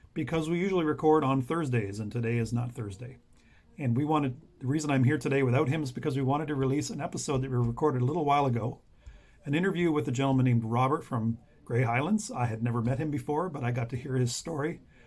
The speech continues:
about how he moved from the city, about his Italian heritage, about his nonna, and, uh, also about some of the people in his life that made a difference and an impact on him. And we wanted to release this episode because I think it shows the kind of content we want to have for you on here.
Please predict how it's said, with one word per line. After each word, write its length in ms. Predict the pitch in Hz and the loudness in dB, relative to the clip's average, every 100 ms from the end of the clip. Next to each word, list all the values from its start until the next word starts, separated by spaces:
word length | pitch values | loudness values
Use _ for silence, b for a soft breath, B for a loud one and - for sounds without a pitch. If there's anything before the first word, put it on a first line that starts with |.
| B | B
about 120 | 135 123 | -2 2
how 140 | 123 | 2
he 60 | 123 | 4
moved 220 | 147 170 | 2 0
from 120 | 170 | -4
the 80 | 147 | -4
city, 400 | - 160 156 131 - b b b b - | -2 0 -2 -4 -16 b b b b -8
about 260 | 139 117 123 | -4 0 2
his 140 | 117 | 0
Italian 460 | 113 - 160 156 139 | -2 -2 -2 0 -2
heritage, 520 | 120 143 151 156 139 | 0 0 2 0 0
about 260 | 131 123 127 - | -2 -2 -4 -6
his 380 | 143 120 123 - b b b - | -4 -2 -4 -10 b b b -4
nonna, 640 | 139 131 156 165 196 202 - _ - - B B B - | 0 2 0 -2 -2 -4 -8 _ -20 -20 B B B -4
and, 360 | 135 123 123 120 | 0 4 4 4
uh, 340 | 123 120 120 120 | 4 4 2 0
also 360 | 139 151 180 156 | -2 -2 0 0
about 300 | 147 196 - | 0 -4 -6
some 220 | - 175 | -2 -2
of 60 | |
the 60 | 151 | -2
people 300 | 165 180 175 | -2 -2 0
in 60 | 143 | 0
his 140 | 131 | 0
life 200 | 139 123 | 0 0
that 100 | - | -2
made 160 | 139 127 | -2 0
a 40 | |
difference 440 | 117 131 117 117 160 | -2 -4 -6 -8 -4
and 100 | 131 | -2
an 80 | |
impact 420 | 135 123 120 117 107 | 0 0 -2 -4 -6
on 120 | 113 | -6
him. 280 | 120 104 101 - b b b b | -6 -6 -10 -18 b b b b
And 240 | 139 117 | -6 -2
we 100 | 117 | 2
wanted 300 | 123 156 196 - | 4 4 2 -2
to 80 | 170 | -2
release 340 | 143 147 151 | -2 -2 -4
this 160 | 139 147 | -6 -6
episode 400 | 131 - 135 117 | -8 -4 -2 -2
because 260 | 120 127 | -4 -4
I 80 | 117 | -4
think 300 | - 214 226 | -4 -2 -2
it 100 | 240 | -4
shows 480 | - 151 139 135 127 | -4 0 0 -2 -6
the 160 | 214 | -10
kind 400 | 127 - 135 135 | -12 -6 -2 -2
of 100 | 131 | -2
content 420 | 120 127 123 131 - | -2 0 0 -2 -4
we 80 | 120 | -2
want 180 | 113 | -2
to 80 | 117 | -2
have 180 | 120 123 | -4 -4
for 100 | 143 | -4
you 140 | 131 | -2
on 140 | 127 127 | -2 0
here. 280 | 120 131 | -2 -4